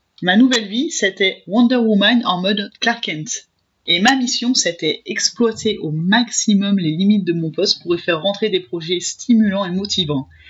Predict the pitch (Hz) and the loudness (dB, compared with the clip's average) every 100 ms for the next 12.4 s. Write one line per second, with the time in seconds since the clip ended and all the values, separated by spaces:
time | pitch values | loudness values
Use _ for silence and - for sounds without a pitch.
0 | - - - 247 - 202 196 190 175 190 | -20 -8 -4 -2 -2 -4 -6 -6 -6 -6
1 | 208 180 - 175 170 190 190 170 151 147 | -6 -8 -6 -6 -6 -6 -6 -6 -8 -8
2 | 156 190 - 156 170 180 - 202 175 151 | -8 -8 -6 -4 -2 2 2 0 -4 -4
3 | 156 180 - 190 - 180 170 165 185 170 | -6 -4 -6 -6 0 0 0 -4 -4 -2
4 | 170 165 147 160 196 165 - 156 165 160 | -2 -2 -2 -2 -2 -2 0 2 2 -2
5 | 147 180 160 - - 131 143 - _ _ | -4 -2 0 0 -2 -6 -8 -10 _ _
6 | - - _ - 233 240 - 269 254 196 | -20 -20 _ -8 -6 -4 -4 -4 -2 -2
7 | 190 214 196 196 190 214 214 180 175 202 | 0 -2 0 0 2 0 -2 -6 -6 -4
8 | - 180 190 185 165 185 190 214 170 170 | -2 -2 -2 -4 -6 -4 -2 -2 -2 -6
9 | 151 - - _ - - - 170 175 175 | -6 -8 -14 _ -20 -20 -4 -2 -2 0
10 | 226 233 196 214 240 202 180 180 185 170 | 0 0 0 2 2 0 0 -2 -4 -4
11 | 170 202 202 202 - - 180 170 175 170 | -4 -2 -2 -2 -4 -4 -4 -4 -6 -2
12 | 220 226 180 180 | 0 2 0 -4